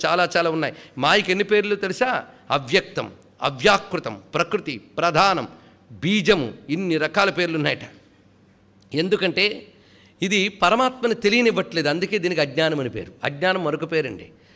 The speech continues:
అజ్ఞానం అవిద్య అనగానే మనం మూర్ఖత్వం అనే అర్థంలో తీసేసుకుంటాం, అందుకే యాక్సెప్ట్ చేయలేకపోతున్నాం చాలా. అవిద్య అనగానే, మూర్ఖత్వము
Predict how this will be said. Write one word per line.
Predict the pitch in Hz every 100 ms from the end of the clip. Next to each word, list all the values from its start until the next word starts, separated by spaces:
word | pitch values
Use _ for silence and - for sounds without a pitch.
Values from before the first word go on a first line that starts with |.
| _ -
అజ్ఞానం | 135 151 214 214 214
అవిద్య | 185 170 208
అనగానే | 208 202
మనం | 202 185
మూర్ఖత్వం | 160 214 - 233 - 214
అనే | 208
అర్థంలో | 175 147 214
తీసేసుకుంటాం, | 202 202 208 202 - 170 175
అందుకే | 139 175 196 208
యాక్సెప్ట్ | 196 - 180 -
చేయలేకపోతున్నాం | 180 175 165 151 131 -
చాలా. | 156 160 - - - - -
అవిద్య | 127 180 165 101 240 214 - 156
అనగానే, | 196 196 208
మూర్ఖత్వము | 165 151 151 185 202 - 175 185 185 135